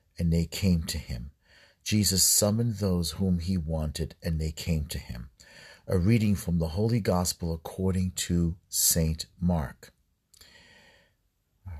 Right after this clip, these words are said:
Let's begin. Jesus went up the mountain and summoned those whom he wanted, and they came to him.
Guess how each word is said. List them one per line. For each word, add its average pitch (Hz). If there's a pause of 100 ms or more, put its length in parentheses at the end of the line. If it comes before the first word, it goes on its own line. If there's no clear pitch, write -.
Let's 80
begin. 95 (680)
Jesus 110
went 104
up 104
the -
mountain 90 (460)
and 85
summoned 117
those 90
whom 87
he 90
wanted, 85 (960)
and 90
they 85
came 92
to 80
him. 76